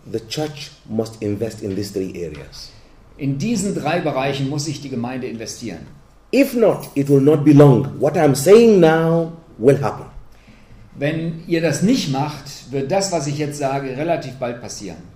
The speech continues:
Speaker 1: You will recall that even in London, the Muslims that bombed London were English Muslims.
Speaker 2: Die Bombenanschläge, die in England passiert sind, die wurden verübt von Leuten, die in England geboren waren,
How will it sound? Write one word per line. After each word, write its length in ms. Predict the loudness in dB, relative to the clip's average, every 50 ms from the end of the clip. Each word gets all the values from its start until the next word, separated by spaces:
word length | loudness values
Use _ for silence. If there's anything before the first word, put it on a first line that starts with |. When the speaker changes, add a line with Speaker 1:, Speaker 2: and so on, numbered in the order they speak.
| _ _ _ _ _ _ _ _
Speaker 1:
You 180 | 0 0 6 6
will 100 | 6 6
recall 500 | 6 2 0 0 2 2 4 4 4 2
that 220 | 0 -2 -4 -2 -2
even 240 | 0 0 2 2 2
in 240 | 2 2 2 2 0 0
London, 600 | 2 2 2 0 0 0 0 0 0 -2 -6 -8 -12 -18 -20 -20 _ -2
the 60 | 0
Muslims 680 | 2 2 0 0 0 -2 0 2 2 2 0 -4 -4
that 360 | -4 -4 -4 -4 -8 -16 -2 2
bombed 320 | 4 4 4 2 0 -2
London 640 | -4 -2 0 0 0 0 0 0 0 0 0 -2 -6 -10 -16 -20 -14
were 320 | -2 2 2 2 2 0 -4 -10 -16 -20 _ _ _ _ _ _
English 640 | -2 0 0 0 0 -2 -4 -6 -8 -10 -12 -18 -16
Muslims. 600 | -14 -14 -14 -14 -14 -18 -20 -20 -20 -20 -20 -20 -20 -20 -20 -20 -20 -20 -20 -20 -20 _ -20 -20 -20 -20 -14 -10
Speaker 2:
Die 80 | -10 -10 -6 -2
Bombenanschläge, 580 | 0 0 0 0 -2 -4 -4 -4 -4 -2 -2 -2
die 120 | -2 -2
in 100 | -4 -4
England 320 | -6 -6 -4 -4 -4 -4
passiert 400 | -4 -6 -6 -6 -4 -4 -4 -4
sind, 420 | -4 -4 -4 -4 -4 -6 -10 -12 -12
die 160 | -12 -10 -6
wurden 380 | -4 0 0 0 0 -2 -4 -6
verübt 640 | -6 -8 -8 -8 -8 -8 -8 -8 -8 -8 -10 -14
von 560 | -16 -16 -10 -8 -6 -6 -6 -8 -8 -10 -12 -14 -16 -10
Leuten, 420 | -6 -2 0 0 -2 -2 -4 -4
die 100 | -4 -4
in 120 | -4 -4 -6
England 360 | -8 -6 -6 -6 -6 -8 -8
geboren 480 | -10 -8 -8 -6 -6 -6 -8 -10 -12 -12
waren, 240 | -12 -14 -10 -6